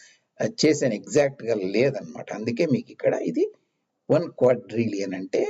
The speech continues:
వన్ పాయింట్ వన్ అంటే థౌజండ్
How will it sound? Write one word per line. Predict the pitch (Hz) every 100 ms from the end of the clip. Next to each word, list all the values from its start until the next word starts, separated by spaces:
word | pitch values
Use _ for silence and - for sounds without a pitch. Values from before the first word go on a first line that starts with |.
| -
వన్ | 127 123 120 117
పాయింట్ | 107 98 92 - 120
వన్ | - 494 _ _ 127
అంటే | 113 - 427 - _ _ _ _ -
థౌజండ్ | 147 120 113 117 120